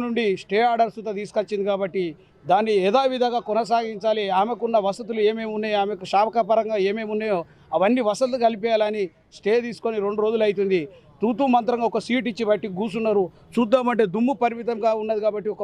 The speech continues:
మనిషి లేడు, అటెండర్ లేరు, కారు డ్రైవర్ లేడు. అదంతా ఆ సీటు ఆమె ఆమెనే తుడుచుకొని కూర్చున్న పద్ధతిలో ఒక కుల వివక్షతగా మరి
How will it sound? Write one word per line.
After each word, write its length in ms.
మనిషి 300
లేడు, 180
అటెండర్ 400
లేరు, 160
కారు 260
డ్రైవర్ 340
లేడు. 160
అదంతా 380
ఆ 120
సీటు 200
ఆమె 140
ఆమెనే 300
తుడుచుకొని 420
కూర్చున్న 300
పద్ధతిలో 360
ఒక 220
కుల 200
వివక్షతగా 540
మరి 140